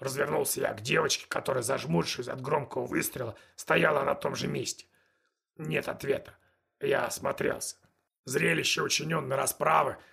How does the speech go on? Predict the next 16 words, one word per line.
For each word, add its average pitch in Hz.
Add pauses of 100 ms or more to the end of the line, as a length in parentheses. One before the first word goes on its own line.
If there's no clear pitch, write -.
(120)
заставило 180
на 165
секунду 165
забыть 143
о 139
головной 139
боли, 123 (340)
но 156
не 156
о 143
конечной 175
цели. 127 (220)
Я 131
крепко 139
сжал 127
оружие. -